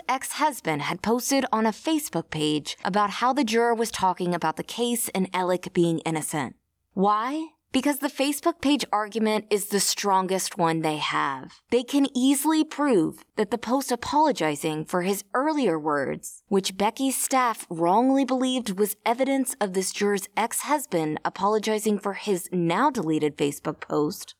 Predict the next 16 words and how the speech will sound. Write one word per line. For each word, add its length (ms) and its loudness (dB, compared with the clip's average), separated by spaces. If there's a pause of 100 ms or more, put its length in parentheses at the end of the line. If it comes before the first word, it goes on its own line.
(120)
was 300 0
not 320 2
actually 480 0
written 460 0
by 160 -2
this 180 -2
juror's 460 0
ex-husband. 840 -6 (180)
We 160 4
still 460 2
don't 320 2
know 400 2
what 380 0
post 360 0
Becky 300 -2
saw. 440 -2